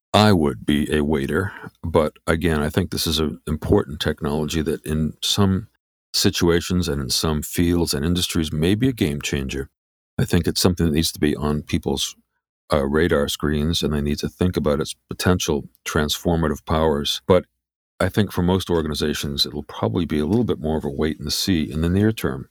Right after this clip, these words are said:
But there definitely are areas where I think it can be transformative and very powerful, and people should be well aware of its potential.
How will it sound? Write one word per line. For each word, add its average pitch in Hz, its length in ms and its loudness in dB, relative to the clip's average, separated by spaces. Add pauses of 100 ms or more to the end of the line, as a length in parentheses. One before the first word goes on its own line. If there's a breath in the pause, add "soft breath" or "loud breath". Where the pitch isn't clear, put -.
(140)
But 85 100 0
there 95 120 4
definitely 92 520 0
are 73 260 0 (340)
areas 87 400 2
where 76 160 -2
I 73 40 -6
think 87 220 -4
it - 140 -8
can 82 120 -2
be 73 120 0
transformative 85 720 0
and 67 140 -6
very 71 180 -4
powerful, 76 460 -2
and 67 100 -6
people - 240 -4
should 67 220 -6
be 69 200 -6 (220)
well 78 180 0
aware 73 280 0
of 67 80 -8
its - 160 -8
potential. 69 560 -6